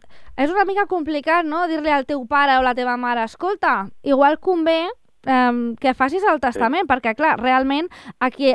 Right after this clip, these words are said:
Speaker 1: després afecta tot l'embolic de, del després,
Speaker 2: Clar.
Speaker 1: eh, és, eh, és, diguem, el descendent, no?
Speaker 2: Efectivament, efectivament. Dona, dona un poc de, de,
Speaker 1: Mm.
Speaker 2: de respecte,
Speaker 1: Mm.
Speaker 2: eh, parlar d'este, de, d'estos temes tabús,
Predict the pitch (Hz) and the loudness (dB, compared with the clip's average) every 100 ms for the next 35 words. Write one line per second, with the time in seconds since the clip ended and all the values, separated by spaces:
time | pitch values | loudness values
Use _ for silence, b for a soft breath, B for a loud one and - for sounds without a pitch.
0 | 233 240 - 277 269 269 254 311 - 220 | 2 -4 -4 -2 -2 -2 -4 -6 -2 -4
1 | 233 226 262 269 269 269 240 262 247 247 | -2 0 0 2 0 0 0 2 2 2
2 | 247 247 262 247 311 302 359 - - - | 2 2 0 -2 4 4 4 -2 -20 -20
3 | - 214 - 247 247 269 - 247 269 254 | -6 -6 0 0 4 4 4 0 0 -2
4 | 285 285 285 - 285 254 247 233 247 226 | -2 2 0 2 2 2 2 0 0 2
5 | 277 320 226 233 381 - - - 90 - | 2 0 -2 -2 -4 -8 -14 -8 -8 -8
6 | - 95 87 82 80 82 95 92 92 90 | -6 -4 -4 -6 -12 -12 -12 -8 -4 -4
7 | 80 80 - - B B 107 127 127 123 | -4 -10 -14 -20 B B -2 -2 -2 -2
8 | 127 135 135 131 127 B B - 131 135 | -2 0 0 -2 -6 B B -12 -6 -2
9 | 131 127 127 123 123 - - 117 117 123 | -2 2 2 4 4 6 6 4 2 0
10 | 123 123 123 - 151 - 147 160 - - | 0 0 -2 -2 -4 -2 -2 -2 -4 -4
11 | 117 110 107 110 107 - 113 113 117 113 | 0 0 0 -2 -4 -2 0 2 0 2
12 | 117 - 117 110 107 113 110 107 113 117 | -2 0 0 0 0 -2 -2 -2 -4 -4
13 | 110 117 113 104 - - 113 143 160 | -6 -4 -4 -8 -14 -6 -2 0 -2